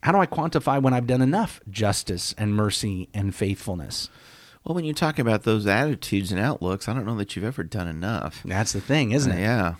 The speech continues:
Speaker 2: You can, you, I guess you can review your day. <laughs> How'd I do about it today? But yeah, those are, those are always there. Those are always needed.
Speaker 1: Which is, which is again
Speaker 2: <laughs>
Speaker 1: why
Speaker 2: And you don't need just a tenth of it either,
Speaker 1: That's
Speaker 2: right?
Speaker 1: exactly
Speaker 2: You, you
Speaker 1: right.
Speaker 2: gotta have all of that.
Speaker 1: That's why it is enticing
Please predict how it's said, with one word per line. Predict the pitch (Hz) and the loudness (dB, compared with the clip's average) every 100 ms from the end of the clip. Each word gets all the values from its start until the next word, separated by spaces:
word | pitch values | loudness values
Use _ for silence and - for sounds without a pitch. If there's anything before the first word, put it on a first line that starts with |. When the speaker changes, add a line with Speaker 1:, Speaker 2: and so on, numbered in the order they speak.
| - _ - | -14 _ -6
Speaker 2:
You | 101 | -4
can, | - 101 | -4 -4
you, | 113 104 | 2 4
I | 95 | 6
guess | 110 110 | 4 2
you | 120 | 0
can | - 95 95 85 - - - | -4 -4 -4 -8 -16 -20 -6
review | 98 107 107 170 | 2 2 4 2
your | 180 170 | 2 2
day. | 160 202 147 123 - - - - | 4 4 4 0 -4 -16 -16 -4
<laughs> | - 156 | 0 2
How'd | 143 143 | 4 4
I | 160 | 4
do | 156 | 4
about | 165 156 165 | 4 4 2
it | 139 - | 0 -2
today? | 127 117 156 175 120 127 | -4 -2 -2 0 0 0
But | 120 117 | -4 -4
yeah, | 170 139 82 - - - - | -6 -8 -10 -12 -20 -18 -4
those | 131 139 | -2 0
are, | 110 | 0
those | 131 131 | 0 2
are | 123 | 0
always | 185 262 80 | -2 -6 -4
there. | 78 80 | -4 -4
Those | 92 | -4
are | 95 | -4
always | 104 202 82 | -4 -6 -8
needed. | 85 60 - - - - | -10 -12 -12 -16 -20 -2
Speaker 1:
Which | 208 - | 0 2
is, | 185 165 | 0 -2
which | 196 - | -4 -2
is | 202 170 | 0 0
again | 147 131 208 160 143 | 0 0 2 2 2
Speaker 2:
<laughs> | - | 2
Speaker 1:
why | 110 107 135 | 2 4 4
Speaker 2:
And | 143 | 4
you | 147 | 2
don't | 147 165 | 2 -2
need | 151 139 | -4 -4
just | 143 - | -4 -6
a | |
tenth | 95 - 202 202 | -8 -8 -8 -6
of | 90 | -6
it | 92 | -4
either, | 117 185 - - | -4 -6 -8 -2
Speaker 1:
That's | - 123 | 2 2
Speaker 2:
right? | |
Speaker 1:
exactly | 107 104 101 | 0 0 0
Speaker 2:
You, | 98 | 2
you | 107 | 4
Speaker 1:
right. | 110 | 6
Speaker 2:
gotta | 113 | 6
have | 120 113 | 6 4
all | 139 240 208 | 2 -2 -4
of | |
that. | - - - | -6 -12 -8
Speaker 1:
That's | 101 143 190 - | 0 2 2 -2
why | 120 117 120 - | -2 0 -2 -2
it | 110 | -2
is | 117 107 101 | 0 -2 -2
enticing | 104 92 - - 190 165 - 85 64 | -4 -4 -4 -2 0 -2 -4 -6 -10